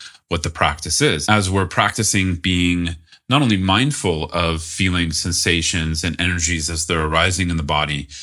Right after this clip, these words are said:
but we're practicing a form of love or compassion towards them. Now, I'll just say a bit about this practice. Um, the, the, the form of compassion and love we're practicing is,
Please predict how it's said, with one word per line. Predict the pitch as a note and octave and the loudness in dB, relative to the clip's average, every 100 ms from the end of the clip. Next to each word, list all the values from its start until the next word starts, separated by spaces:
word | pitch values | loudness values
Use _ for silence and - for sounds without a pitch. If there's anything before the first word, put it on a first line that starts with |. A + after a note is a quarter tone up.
| - - - | -14 -16 -8
but | F#2 | -2
we're | F#2+ | 0
practicing | F#2 - F#2+ - G2+ - F#2+ F2 E2 - - | 0 2 2 2 0 2 2 2 -2 -8 -12
a | - | -8
form | - G#2 F#2+ | -2 2 2
of | F2 E2 | 0 2
love | G2 F#2+ F2 | 4 4 2
or | E2 | -2
compassion | D#2+ E2+ - E2 E2 F2 | -2 -2 0 0 0 -2
towards | D#2 F2+ F2+ - | -2 -2 -2 0
them. | B1+ - - _ _ _ - - - - - - - - | -4 -6 -16 _ _ _ -12 -10 -14 -16 -16 -18 -16 -2
Now, | G#2+ G#2+ G#2 G2+ - _ | 2 4 4 2 -2 _
I'll | - G#2 | 0 2
just | A2+ D3+ | 2 2
say | C#3+ | 2
a | G2 | 4
bit | A#2+ | 2
about | B2+ F2+ D#2+ | 2 2 0
this | E2 | -4
practice. | - D#2 E2 G#2+ A2+ - - | 0 0 0 0 -2 -2 -2
Um, | E2+ E2+ E2+ E2 E2 E2 D#2+ _ _ _ - E2+ | 0 2 2 2 0 -2 -6 _ _ _ -14 0
the, | A2 G2 D2+ | 2 2 0
the, | G2+ - | -2 0
the | G2+ | -2
form | G#2+ - C3+ D3+ D#3 | -2 0 0 2 2
of | G#2+ G2+ | 0 0
compassion | A2 F#2+ G2+ G2+ - G2 | 0 2 4 4 2 0
and | F#2 | 2
love | F#2 F2+ | 0 0
we're | E2+ | -2
practicing | D2 - F2+ - F#2+ F#2 D#2+ | -2 0 0 0 -2 -2 -2
is, | D#2 - | -2 -6